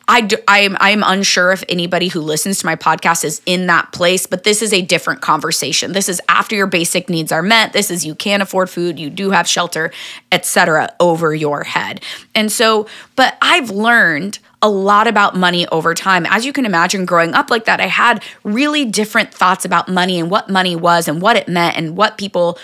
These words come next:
with money were like and who they were and what people without money were like and who they were. And so what I've come to learn over time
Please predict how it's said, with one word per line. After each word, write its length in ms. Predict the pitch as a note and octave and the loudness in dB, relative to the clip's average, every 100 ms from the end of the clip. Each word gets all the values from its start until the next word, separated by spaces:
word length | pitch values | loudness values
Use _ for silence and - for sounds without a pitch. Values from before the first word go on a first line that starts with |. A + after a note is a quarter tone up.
| - | -14
with 300 | - A#3 B3 | -2 0 0
money 480 | G#3 G3 F#3+ F#3 F3 - _ - | 0 0 0 -2 -4 -10 _ 0
were 180 | F#3+ | 2
like 380 | F#3 G3 G3 F#3+ | 4 4 2 2
and 100 | E3+ | -2
who 180 | E3+ A3+ | -2 0
they 140 | G3 | 0
were 240 | F3 G3 F#3+ | 2 2 4
and 100 | E3+ | 4
what 200 | A#3 - | 0 0
people 180 | A3 F3+ | -4 0
without 320 | F#3 F4 - | 2 2 2
money 220 | F3+ E3+ | -2 -2
were 140 | D#3+ | -4
like 260 | D#3 D3+ - | -2 -4 -2
and 140 | F3 F3+ | -4 -4
who 160 | E3 | -4
they 160 | E3+ D#3 | -4 -2
were. 240 | D#3+ D3+ | 0 0
And 120 | C3+ | -2
so 280 | - G3+ G3 - - - - | -2 0 0 -4 -16 -18 -6
what 240 | G3+ D4 | 2 4
I've 180 | G#4 F#4+ | 4 0
come 240 | - A3+ G#3+ | 0 0 0
to 120 | G3 | -2
learn 600 | F#3 F#3+ G3 E3 D#3+ - - | 0 2 4 2 -2 -6 -6
over 460 | F#3+ B3+ B3 A#3 | 0 0 2 -2
time 560 | G#3+ - E3 F3 A#3 | -2 -4 -2 -2 -4